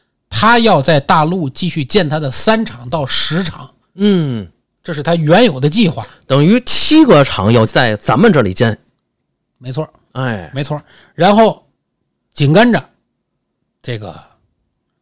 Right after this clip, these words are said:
Speaker 1: 不知道啊，这里很难说是李登辉和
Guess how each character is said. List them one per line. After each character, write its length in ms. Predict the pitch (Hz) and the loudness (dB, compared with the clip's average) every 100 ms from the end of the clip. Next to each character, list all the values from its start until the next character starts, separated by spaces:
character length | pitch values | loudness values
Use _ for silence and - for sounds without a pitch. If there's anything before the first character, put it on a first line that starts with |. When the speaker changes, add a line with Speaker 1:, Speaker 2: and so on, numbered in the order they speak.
| _ _ _ | _ _ _
Speaker 1:
不 120 | 214 | -4
知 100 | 202 | 0
道 200 | 233 214 | 2 2
啊， 180 | 139 113 | 0 -6
这 100 | 190 | -4
里 120 | 160 | -4
很 120 | 147 | -4
难 160 | 120 156 | -6 -6
说 240 | 165 156 - _ _ | -4 -8 -10 _ _
是 320 | - 190 151 | -6 -2 -2
李 200 | 123 131 | -4 -4
登 180 | 147 180 | -2 0
辉 300 | 165 190 185 - _ | 0 0 -2 -10 _
和 580 | _ - 131 143 165 180 | _ -14 -6 -2 -2 -2